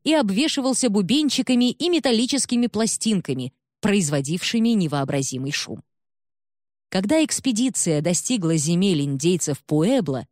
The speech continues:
территория современных штатов Нью-Мексико и Аризона, диковинный в те годы для американских аборигенов человек с совсем чёрной кожей,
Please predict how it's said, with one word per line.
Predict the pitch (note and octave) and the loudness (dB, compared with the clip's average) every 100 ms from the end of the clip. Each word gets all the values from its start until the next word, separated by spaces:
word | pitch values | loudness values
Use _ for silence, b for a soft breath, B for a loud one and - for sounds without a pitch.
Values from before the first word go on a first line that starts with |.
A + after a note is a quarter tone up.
| - | -4
территория | - F#3 F3 G3+ D3+ | 0 0 2 0 0
современных | D3 E3 D#3 F#3 G3 D3 C3+ | 0 -2 -2 0 0 -2 -4
штатов | - - E3+ C#3 C3 | -6 -2 -2 -2 -4
Нью-Мексико | D#3+ D#3+ F3 F3+ - - - | -2 0 0 0 -2 -6 -4
и | C3+ | -2
Аризона, | C#3 D#3+ F#3 F3 B2+ A#2+ _ _ _ - | 0 -2 0 0 -2 -6 _ _ _ -8
диковинный | F#3 B3+ - F4 E4 D4+ C#4+ | -2 -2 2 2 4 2 0
в | |
те | - B3+ | 0 0
годы | G#3 C#4+ A#3 | 2 0 0
для | G3 G3+ | 2 2
американских | G3 G3 G3 G#3 G#3+ - F#3 | 2 2 0 0 -2 -2 -2
аборигенов | F3+ F3+ F#3 F3 G#3 D#3+ | -2 0 0 0 -2 -2
человек | - F3 F#3+ G#3 E3 | -2 -2 0 -2 -2
с | - | -2
совсем | - E3 - A3 D#3+ | -2 -2 -2 -2 -2
чёрной | - F#3 C#3 C#3+ | 0 -2 -2 -4
кожей, | C#3 C#4 C4 D#3 C3+ | -4 -2 0 -2 -6